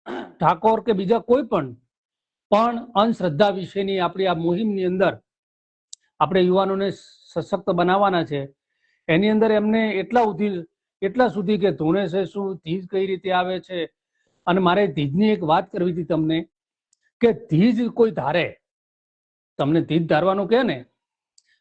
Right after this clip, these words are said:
તો બે ત્રણ હિન્ટ આપું તમને. એક તો એટીએમ નો પાસવર્ડ, તમારા Google નો પાસવર્ડ, તમારું બેંક બેલેન્સ,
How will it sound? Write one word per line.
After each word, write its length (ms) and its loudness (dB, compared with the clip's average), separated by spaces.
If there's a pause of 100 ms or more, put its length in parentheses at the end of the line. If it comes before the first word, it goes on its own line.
(100)
તો 80 0
બે 160 2
ત્રણ 240 2
હિન્ટ 280 0
આપું 280 -2
તમને. 300 -6 (1120)
એક 160 4
તો 80 6
એટીએમ 400 0
નો 100 0
પાસવર્ડ, 520 0 (1400)
તમારા 360 2
Google 280 -2
નો 100 0
પાસવર્ડ, 580 -2 (1200)
તમારું 320 2
બેંક 280 -2
બેલેન્સ, 460 0